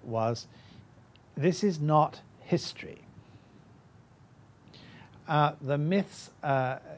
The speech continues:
you see, which you find, whether it's in ancient Greece or in the Bible, are not telling you things about things that actually happened in the past.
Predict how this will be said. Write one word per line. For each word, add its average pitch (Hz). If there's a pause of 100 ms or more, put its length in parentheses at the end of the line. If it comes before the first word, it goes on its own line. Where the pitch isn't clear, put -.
you 127
see, 123
which 123
you 123
find, 120
whether 123
it's -
in 113
ancient 127
Greece 123
or 110
in 107
the 104
Bible, 123 (1400)
are 147
not 190
telling 156
you 135
things 127 (200)
about 127
things 117
that 117
actually 113
happened - (120)
in 123
the 117
past. -